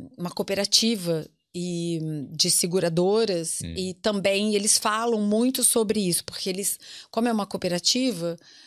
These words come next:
Speaker 1: é mais barato do que outras, se você faz direto na seguradora, porque é um pool.
Speaker 2: Sim.
Speaker 1: E aí eles falam muito sobre os markets, aonde tem, quem são os organizadores, eles te dão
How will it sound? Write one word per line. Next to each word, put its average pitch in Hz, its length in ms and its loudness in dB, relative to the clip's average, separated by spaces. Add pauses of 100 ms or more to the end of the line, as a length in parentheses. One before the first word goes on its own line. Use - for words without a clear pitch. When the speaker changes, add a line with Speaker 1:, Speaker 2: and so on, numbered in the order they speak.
(120)
Speaker 1:
é 160 60 -10
mais 160 180 -6
barato 208 560 -2
do 165 120 -6
que 170 300 0
outras, 160 840 -2
se - 200 0
você 160 260 -2
faz 156 260 -2
direto 151 380 -2
na 151 80 -4
seguradora, 160 760 -2
porque - 180 -6
é 160 40 0
um 180 100 0
pool. 247 400 4 (360)
Speaker 2:
Sim. 92 240 -6
Speaker 1:
E 202 100 2
aí 208 180 0
eles 214 220 2
falam 240 300 0
muito 254 400 2
sobre 202 320 0
os 175 100 -2
markets, 196 680 -2
aonde 190 400 2
tem, 180 400 -2
quem 180 180 -6
são 180 240 -2
os 165 100 -2
organizadores, 170 920 -4
eles 170 240 -4
te - 120 -2
dão 180 560 -2